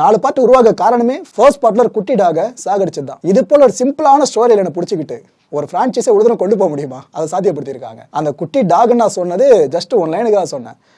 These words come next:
அந்த டாகை யார் கொடுத்திருந்தா, அந்த கொடுத்த பெண்ணோடு இவர் எந்த அளவு கனெக்ட் ஆயிருந்தாரு, அவங்களோட நினைவார்ந்த ஒரு டாக் போனதால இவரோட எமோஷனலா பிரேக் ஆனாரு, இது எல்லாத்தையும் சார்ந்துதான் ரிவெஞ்ச் மோட்ல படம் அப்படி டிராவல் ஆகும். இந்த ஜான் விக்கோட முதல் மூன்று பாகங்களை விட்டுருங்க, நான்காவது பாகத்துக்கு வாங்க. இந்த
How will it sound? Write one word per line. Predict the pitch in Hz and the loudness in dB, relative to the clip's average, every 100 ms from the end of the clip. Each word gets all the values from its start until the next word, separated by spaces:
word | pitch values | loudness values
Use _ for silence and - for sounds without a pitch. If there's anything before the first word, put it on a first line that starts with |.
| _ - | _ -14
அந்த | 139 139 | -8 -2
டாகை | 156 220 175 | 0 2 2
யார் | 196 196 | 2 0
கொடுத்திருந்தா, | 185 190 190 151 143 151 131 156 | -2 -2 -2 -2 -4 -6 -10 -10
அந்த | 156 185 | -4 -2
கொடுத்த | 320 294 - | 0 -2 -2
பெண்ணோடு | 196 226 214 | -2 0 2
இவர் | 175 208 | 2 2
எந்த | 208 247 | 2 2
அளவு | 202 156 | 0 -2
கனெக்ட் | 185 190 202 | -6 0 0
ஆயிருந்தாரு, | 165 147 143 139 151 - 127 | 0 -2 -6 -6 -10 -6 -2
அவங்களோட | 175 220 202 160 | 0 2 0 0
நினைவார்ந்த | 233 269 262 240 202 | 2 2 2 2 0
ஒரு | 165 | 0
டாக் | 175 220 160 | 0 0 0
போனதால | 190 190 226 175 190 | 0 0 0 2 4
இவரோட | 247 269 175 | 6 6 4
எமோஷனலா | 214 262 240 220 | 2 0 -2 -4
பிரேக் | 143 240 226 | 0 0 2
ஆனாரு, | 175 151 151 175 - | -2 -2 -4 -4 -8
இது | 135 135 | -8 -4
எல்லாத்தையும் | 175 202 240 | -2 0 0
சார்ந்துதான் | 185 165 156 180 165 | 0 -6 -4 -4 -4
ரிவெஞ்ச் | 175 269 196 165 | 0 2 0 -2
மோட்ல | 185 139 151 202 - | -4 -4 -6 -6 -8
படம் | 165 208 170 | -6 -4 -6
அப்படி | - 233 156 | -4 -4 -2
டிராவல் | 156 151 127 | -4 -6 -8
ஆகும். | 120 - | -12 -12
இந்த | 147 135 | -8 -2
ஜான் | 170 247 220 | 0 2 2
விக்கோட | 208 214 185 | 0 0 2
முதல் | 214 226 | 2 2
மூன்று | 220 214 214 | 0 0 2
பாகங்களை | 214 208 170 | 2 2 -2
விட்டுருங்க, | 143 143 123 123 _ 147 | -4 -8 -10 -16 _ -4
நான்காவது | 202 208 175 165 | 0 2 2 0
பாகத்துக்கு | 165 160 135 127 | -2 -2 -8 -10
வாங்க. | 117 120 _ _ _ _ _ _ | -14 -18 _ _ _ _ _ _
இந்த | 139 | -6